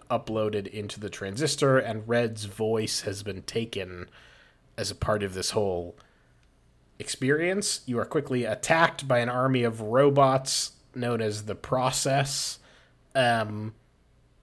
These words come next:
and you spend most of the game exploring the city, uh, as you fight your way through the Process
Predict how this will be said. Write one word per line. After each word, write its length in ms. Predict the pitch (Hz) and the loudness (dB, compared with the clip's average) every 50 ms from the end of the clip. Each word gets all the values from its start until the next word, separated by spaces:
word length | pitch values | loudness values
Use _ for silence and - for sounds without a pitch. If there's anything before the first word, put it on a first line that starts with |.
| _ _ _ | _ _ _
and 320 | - 113 120 127 117 120 120 | -6 -4 -4 -4 -4 -4 -4
you 320 | 117 127 135 135 139 135 | 0 2 4 4 4 4
spend 640 | 135 - - - 147 147 151 156 156 147 135 139 | 2 -2 0 4 4 6 6 4 2 -2 -4 0
most 320 | 143 151 160 165 - - - | 2 4 4 4 2 0 -4
of 120 | 156 147 | -2 -2
the 60 | 151 | -2
game 400 | 143 156 156 160 170 170 165 170 170 - | 0 2 2 4 4 2 0 -2 -4 -6
exploring 680 | - 127 - - - - 135 143 156 165 170 165 165 165 | -6 -6 -6 -6 -6 -4 -2 0 0 2 2 0 0 -2
the 80 | 160 143 | -2 -2
city, 560 | - - - 185 175 131 98 90 - - - _ _ _ _ _ _ _ | -4 -2 0 0 0 0 -2 -6 -8 -16 -20 _ _ _ _ _ _ _
uh, 220 | - 123 117 113 110 | -2 -2 0 0 0
as 320 | 117 123 127 127 117 117 123 | 0 0 0 0 0 -2 -4
you 120 | 117 110 | -6 -6
fight 360 | - - - 151 151 147 - | -6 2 4 4 4 4 4
your 120 | 139 135 135 | 2 2 4
way 240 | 131 135 135 131 | 4 4 2 0
through 260 | 120 - - 147 139 131 | -2 -4 -4 -2 -2 -2
the 100 | 127 - | -2 -2
Process 800 | - 139 123 127 120 - - 123 107 104 - - - - - | -2 0 0 0 0 -2 -2 -4 -4 -2 -4 -4 -6 -6 -10